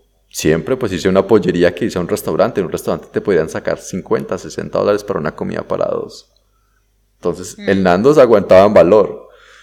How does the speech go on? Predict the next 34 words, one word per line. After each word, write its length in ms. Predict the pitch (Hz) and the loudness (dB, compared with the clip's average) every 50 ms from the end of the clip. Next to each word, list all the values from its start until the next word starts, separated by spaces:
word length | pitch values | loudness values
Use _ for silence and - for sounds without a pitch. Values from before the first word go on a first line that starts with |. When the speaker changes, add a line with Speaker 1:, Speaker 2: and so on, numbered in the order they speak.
| _ _ _ _ | _ _ _ _
Speaker 1:
Pero 160 | - 107 104 | 0 2 6
bueno, 180 | 107 120 123 107 | 6 6 6 6
el 80 | 95 - | 4 4
caso 220 | - 104 98 117 | 2 2 2 2
es 80 | 110 - | -4 -4
que 80 | - - | -4 -4
sí, 140 | - 123 | 0 2
el 100 | 104 92 | 0 0
pollo, 420 | 82 - 104 101 95 127 135 - - 107 | 2 2 2 2 4 2 2 2 0 -4
ah, 600 | 107 104 104 101 95 92 92 95 - - _ - | -4 -2 -2 -2 -2 -4 -6 -8 -12 -16 _ -12
cocinado, 580 | - 117 - - 113 98 92 90 98 110 117 90 | -12 -10 -8 -6 -4 -2 -2 0 0 0 0 -2
eso 140 | 90 - 110 | -4 -6 -8
es 80 | 101 | -12
como 180 | - - 120 127 | -10 -10 -10 -10
marinado 600 | 123 123 117 113 107 98 87 85 82 85 95 95 | -8 -6 -4 -4 -4 -4 -4 -2 -2 -2 -2 -2
con 400 | - 120 113 104 98 95 92 92 - | -4 -8 -8 -8 -8 -8 -8 -6 -4
el 140 | 90 90 87 | -4 -4 -4
piripiri, 500 | - 104 101 98 92 - - 95 92 101 | -4 -6 -6 -6 -6 -4 -4 -4 -4 -4
que 100 | 90 - | -4 -6
son 160 | 120 - 110 - | -6 -6 -10 -12
como 260 | - 98 101 107 104 | -10 -8 -8 -8 -6
con 160 | - 101 92 | -6 -8 -8
unos 240 | 85 82 87 87 - | -6 -8 -8 -8 -8
ajís, 520 | 117 95 73 87 95 110 143 156 - - - _ _ _ | -8 -8 -6 -6 -6 -6 -6 -8 -10 -14 -20 _ _ _
y 80 | 98 98 | -6 -6
Speaker 2:
Unas 120 | 90 80 - | -6 -4 -6
Speaker 1:
después 200 | 233 - 95 90 | -4 -4 -2 0
lo 160 | 95 98 98 | 4 4 4
asan 180 | 101 98 101 117 113 113 | 4 4 2 -2 -2 0
a 40 | 110 | 0
la 80 | 104 | 2
Speaker 2:
especies 0 | |
ahí. 60 | 92 | 4
Speaker 1:
brasa. 540 | 90 92 92 98 95 - 143 165 190 - - | 4 4 4 2 2 -2 -6 -6 -6 -12 -16